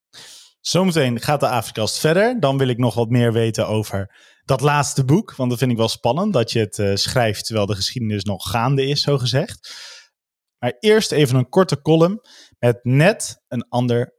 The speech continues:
perspectief. De microfoon gaat open voor onze eigen historica, Malin van den Berg.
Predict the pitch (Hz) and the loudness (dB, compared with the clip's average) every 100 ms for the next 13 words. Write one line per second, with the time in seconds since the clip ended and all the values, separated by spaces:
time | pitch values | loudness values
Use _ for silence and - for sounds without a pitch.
0 | _ 120 110 107 - - - 113 127 143 | _ -2 -2 -4 -8 -14 -10 -2 0 2
1 | 151 160 143 135 - 139 - 127 123 123 | 2 2 2 0 -2 0 2 2 2 0
2 | 127 - 117 - - 123 165 170 135 - | 0 -2 -2 -4 -4 -4 -2 -2 -2 -2
3 | 98 95 117 160 _ _ _ _ 143 165 | -4 -2 -6 -8 _ _ _ _ 0 2
4 | 180 135 113 95 95 127 - | 2 0 -2 -4 -4 -4 -8